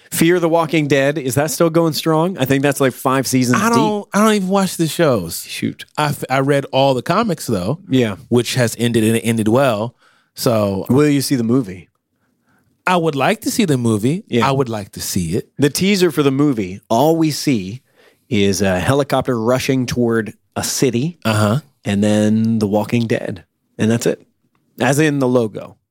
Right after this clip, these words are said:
Speaker 1: not
Speaker 2: Rick
Speaker 1: actual
Speaker 2: Grimes.
Speaker 1: zombies. Rick Grimes, he's, he's back. He's on his way back.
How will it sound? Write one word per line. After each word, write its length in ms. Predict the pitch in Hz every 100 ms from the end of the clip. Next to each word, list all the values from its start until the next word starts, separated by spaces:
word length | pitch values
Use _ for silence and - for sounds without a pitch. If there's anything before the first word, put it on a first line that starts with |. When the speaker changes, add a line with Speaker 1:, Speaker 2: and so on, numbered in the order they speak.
| -
Speaker 1:
not 220 | 123 110
Speaker 2:
Rick 80 | 110
Speaker 1:
actual 240 | 107 -
Speaker 2:
Grimes. 140 | 107 95
Speaker 1:
zombies. 520 | 92 98 - - - - - - 131
Rick 100 | 127
Grimes, 380 | 139 139 139 127 127
he's, 200 | 123 131
he's 180 | 120 135
back. 320 | 120 135 87
He's 160 | - 117
on 80 | 123
his 120 | 120
way 100 | 117
back. 280 | 104 101 -